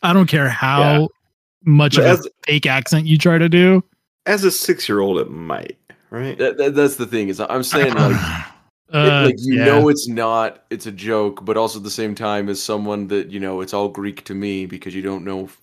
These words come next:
Speaker 3: you know, a foreign language, it's like,
Speaker 1: I mean,
Speaker 3: "Hey."
Speaker 1: that's fair. Ooh.
Speaker 3: You know, I, I mean, I'm not, you know, I'm not advocating for it. I'm just
Speaker 1: No, I
Speaker 3: saying.
Speaker 1: know, I know. I'm not saying you are. I'm, I
Speaker 3: Yeah.
Speaker 1: just, it just still gives me the ick.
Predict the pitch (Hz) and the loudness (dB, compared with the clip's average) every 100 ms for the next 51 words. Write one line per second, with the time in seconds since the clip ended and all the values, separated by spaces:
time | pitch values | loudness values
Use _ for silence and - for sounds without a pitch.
0 | _ 101 95 90 - - 95 95 92 92 | _ -14 -12 -14 -16 -14 -10 -10 -10 -14
1 | 90 87 82 82 90 90 127 131 139 147 | -14 -18 -18 -18 -16 -12 -6 -2 0 0
2 | - - 160 147 123 110 107 123 139 123 | 0 2 2 2 0 -2 0 4 4 2
3 | - _ _ _ _ _ - 95 90 - | -2 _ _ _ _ _ -6 -6 -6 -8
4 | 107 127 127 131 127 131 135 139 120 120 | -4 -2 0 0 0 -2 -2 -2 -2 -4
5 | 107 117 117 110 - 101 98 98 104 95 | -6 -8 -8 -8 -6 -6 -6 -8 -8 -8
6 | 92 - 95 - 101 226 392 196 156 185 | -10 -14 -14 -12 2 4 6 4 6 4
7 | 165 208 214 156 170 185 156 147 120 110 | 4 4 4 4 6 6 6 2 2 0
8 | 117 107 95 110 127 156 135 123 120 - | 0 0 -2 0 0 2 2 2 0 0
9 | 180 139 139 - 151 127 113 110 117 107 | 0 2 2 2 0 0 -2 -2 0 0
10 | 110 107 - | 0 -2 -6